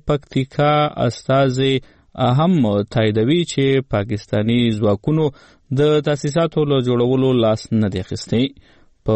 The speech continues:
ورته وخت کې د بانو چارو وزارت وایي، په دې هکله سفارتي هڅې روانې دي چې پاکستاني ځواکونه په سیمه کې د تاسیساتو جوړول ودروي. اوریدونکو ته تاسو وایم چې د دې تازه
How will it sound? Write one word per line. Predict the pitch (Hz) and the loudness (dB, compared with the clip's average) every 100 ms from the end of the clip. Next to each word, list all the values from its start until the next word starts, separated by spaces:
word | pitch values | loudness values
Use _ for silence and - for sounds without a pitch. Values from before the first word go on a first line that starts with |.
| 104 | 2
ورته | 101 - 131 | 0 0 -2
وخت | 147 | -2
کې | 165 160 | -2 0
د | 156 | 0
بانو | 151 151 | 0 -2
چارو | - 147 | 0 0
وزارت | 139 135 139 156 | 2 0 0 0
وایي، | 180 202 - - - - | 0 0 -4 -20 -12 -2
په | 151 151 | 0 0
دې | 160 156 | 0 0
هکله | 156 151 151 151 151 156 156 - | -2 0 0 2 2 2 0 -4
سفارتي | 131 - 120 120 - 135 131 127 | -6 -2 0 0 -2 0 0 0
هڅې | 123 - 104 | 0 0 2
روانې | 104 143 165 156 | 2 2 0 0
دي | 180 - | -2 -2
چې | 139 120 | -4 -2
پاکستاني | 110 110 - 113 110 | -2 -4 -4 -2 0
ځواکونه | 113 104 - 120 127 131 | 0 0 0 0 0 0
په | 110 104 | -2 -2
سیمه | 123 127 - | 0 0 0
کې | 135 123 - _ _ - | -4 -4 -8 _ _ -2
د | 117 117 - | 0 0 0
تاسیساتو | 113 110 - 127 - 107 | -4 -4 -2 -2 -2 -2
جوړول | 107 104 113 117 _ - 110 | 0 2 0 -2 _ -4 0
ودروي. | 110 104 104 107 139 - _ - - - | 0 0 -2 0 -2 -4 _ -20 -8 -2
اوریدونکو | 170 196 165 | 0 0 -2
ته | 156 | -2
تاسو | 160 - | -2 0
وایم | 156 147 | -2 0
چې | 135 - 139 135 - - _ - | -2 -2 0 0 -4 -18 _ -4
د | 127 | 0
دې | 147 139 139 | 0 0 0
تازه | 127 147 | 0 2